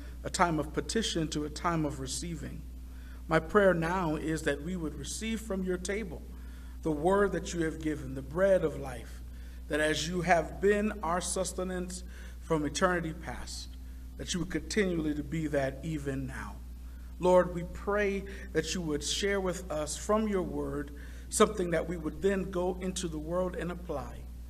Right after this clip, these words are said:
that we would live willing and obedient according to that which you have given us today and always.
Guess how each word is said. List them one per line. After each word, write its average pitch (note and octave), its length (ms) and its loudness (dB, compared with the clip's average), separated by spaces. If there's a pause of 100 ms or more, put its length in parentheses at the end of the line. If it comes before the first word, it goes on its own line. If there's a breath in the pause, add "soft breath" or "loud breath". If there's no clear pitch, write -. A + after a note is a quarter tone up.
(340 loud breath)
that D#3+ 120 4
we E3 120 2
would D#3 180 0
live F3 440 2
willing F#3+ 460 4
and D#3+ 160 0
obedient C3+ 640 -4 (500 loud breath)
according E3 500 0
to D#3 120 -2
that D#3 400 0
which D3 180 -4
you D3+ 80 0
have C#3 160 -4
given C#3 260 -4
us C3+ 280 -6 (280 loud breath)
today C#3+ 380 0
and C3+ 100 -2
always. A2+ 600 -8